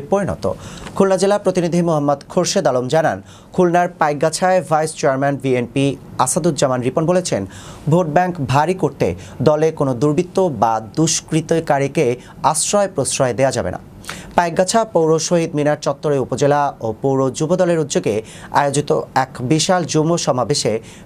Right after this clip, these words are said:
প্রধান অতিথির বক্তব্যে তিনি এসব কথা বলেন। সমাবেশটি এতটাই জনসমুদ্রে পরিণত হয়েছে যে উপস্থিত নেতা কর্মীরা একে পাইকগাছার ইতিহাসের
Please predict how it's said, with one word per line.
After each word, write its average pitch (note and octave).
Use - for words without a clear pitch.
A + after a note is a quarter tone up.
প্রধান G3+
অতিথির D3
বক্তব্যে C#3+
তিনি A#2+
এসব F3+
কথা A2
বলেন। G2+
সমাবেশটি F#3+
এতটাই G#3
জনসমুদ্রে E3
পরিণত E3+
হয়েছে E3
যে C#3+
উপস্থিত D#3+
নেতা D#3+
কর্মীরা D3+
একে C#3+
পাইকগাছার D#3
ইতিহাসের C#3